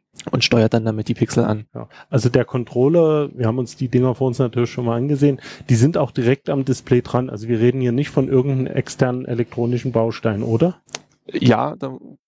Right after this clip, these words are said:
Speaker 1: klares kommt drauf an.
Speaker 2: <laughs> Okay.
Speaker 1: Also das ist so, ähm, die Displays, über die, die wir jetzt hier konkret da liegen haben, das sind relativ kleine, eins Komma eins Zoll Displays. Die sind ungefähr so groß wie, naja, anderthalb Mal mein Daumen.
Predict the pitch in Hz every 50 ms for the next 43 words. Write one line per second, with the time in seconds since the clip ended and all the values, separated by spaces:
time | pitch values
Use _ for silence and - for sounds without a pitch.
0 | _ _ _ - 135 - 135 139 151 - - 147 139 - - 123 - - - 139
1 | 175 - - _ _ - 110 - 165 165 - 147 - - 135 147 151 127 120 113
2 | 165 - 151 147 - 160 147 143 156 165 - 196 180 - _ - - 143 143 143
3 | 135 131 131 127 117 - - 147 135 - - - 127 156 160 - - 180 175 -
4 | - 139 147 135 131 139 135 135 - - 185 - 143 135 127 160 165 170 165 -
5 | - 160 - - 156 147 - - 151 - 139 135 135 147 160 165 160 151 151 147
6 | 143 143 131 127 135 127 127 - - 131 - - - 123 120 139 151 165 151 147
7 | 135 135 - - 135 127 120 - 123 127 123 - - - 143 151 165 180 - -
8 | - 170 165 175 175 - - _ - - - - - - - 131 131 143 143 143
9 | 139 143 135 - - 139 131 139 127 - 143 135 139 - - 143 139 139 139 139
10 | 135 131 131 127 127 131 - - 131 131 135 131 - 131 127 - 139 139 131 127
11 | 123 120 117 120 120 131 156 190 -